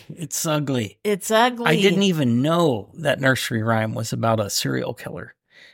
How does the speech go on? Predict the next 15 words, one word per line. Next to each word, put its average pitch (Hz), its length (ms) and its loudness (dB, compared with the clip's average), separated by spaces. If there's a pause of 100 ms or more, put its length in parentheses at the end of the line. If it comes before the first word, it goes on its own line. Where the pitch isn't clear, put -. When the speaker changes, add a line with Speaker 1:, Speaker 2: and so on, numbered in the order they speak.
(160)
Speaker 2:
We 202 100 4
should 226 200 0
do 226 100 6
a 185 40 6
deep 170 220 2
dive, 143 400 2 (380)
um, 139 440 2
episode 139 560 2
on 147 220 2
all 143 200 2
of 143 80 0
the 135 80 4
dark 131 480 2
history - 680 0
of - 560 -2